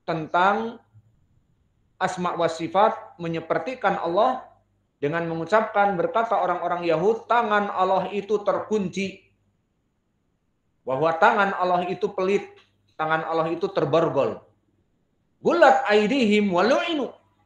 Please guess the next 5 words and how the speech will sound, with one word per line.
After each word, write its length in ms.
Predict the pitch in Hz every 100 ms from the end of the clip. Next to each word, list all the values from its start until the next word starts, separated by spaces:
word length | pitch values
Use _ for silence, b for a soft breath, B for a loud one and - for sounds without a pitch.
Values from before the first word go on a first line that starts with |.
| _ _ _ _ -
Maka 480 | 147 185 185 190 190 - - _ _ _ _ _
mereka 480 | 131 151 156 220 185
lah 160 | 175
yang 480 | 156 160 185 214 220 - _ _ _ _ _
dicela. 480 | 151 165 143 139